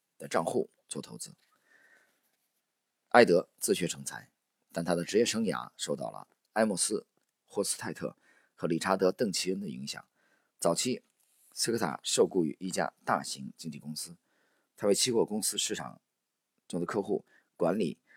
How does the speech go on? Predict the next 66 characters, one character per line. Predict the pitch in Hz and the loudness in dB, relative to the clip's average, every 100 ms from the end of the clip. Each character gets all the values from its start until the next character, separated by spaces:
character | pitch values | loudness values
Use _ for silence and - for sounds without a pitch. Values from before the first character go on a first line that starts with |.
| - _ _ | -20 _ _
资 | - 131 | -6 -2
金 | 143 | 0
设 | - 101 | 2 2
计 | 82 - | 0 -10
开 | - 90 | -6 -4
发 | 87 87 | -2 -2
了 | 73 | -2
一 | |
套 | 67 71 - _ _ _ - | -8 -10 -12 _ _ _ -4
商 | - 123 139 | 0 0 2
用 | 110 - - | 0 -2 -6
计 | 87 | -4
算 | 85 | -4
机 | 71 85 | -6 -8
化 | 82 - - _ _ _ - | -6 -10 -12 _ _ _ -8
交 | 76 | -6
易 | |
系 | 71 - | -6 -10
统。 | _ _ _ _ - - _ - | _ _ _ _ -20 -20 _ -4
根 | 127 | -2
据 | 123 104 76 | 4 4 4
杰 | 90 | 0
克· | 104 | -2
施 | - | 0
瓦 | 92 69 | -2 -2
格 | 76 | -6
的 | 85 | -4
金 | 110 | -2
融 | 110 107 | -2 0
怪 | 98 | -2
杰 | 80 82 | -2 -10
所 | 80 - | -14 -14
述， | - - _ _ _ _ _ | -16 -16 _ _ _ _ _
他 | 98 | 0
在 | 95 | 0
仅 | 92 110 | 0 -2
仅 | 92 | 0
十 | - 87 | 0 0
二 | 87 87 | 0 -2
年 | 64 64 | -6 -12
里 | - - | -18 -8
就 | - | -6
把 | 78 71 | -4 -4
一 | |
个 | 87 90 | -4 -4
客 | 101 | -4
户 | 87 | -6
的 | 76 | -2
账 | 110 76 | -2 -2
户 | - - | -10 -18
从 | - 78 | -12 -10
五 | 62 | -4
千 | - 127 | 0 0
美 | 90 | -2
元 | 50 - _ _ | -8 -18 _ _
增 | - 95 | -2 -2
长 | 80 58 | -2 -8
到， | 78 64 _ _ _ _ _ _ _ _ _ _ _ _ _ _ _ - | -10 -10 _ _ _ _ _ _ _ _ _ _ _ _ _ _ _ -20
啊， | - 67 - - | -16 -16 -16 -18
这， | - | -14
这 | - 90 | -2 2
我 | 90 | 2
得 | 76 | 2
看 | - 67 | -4 -12
一 | |
下 | 52 | -12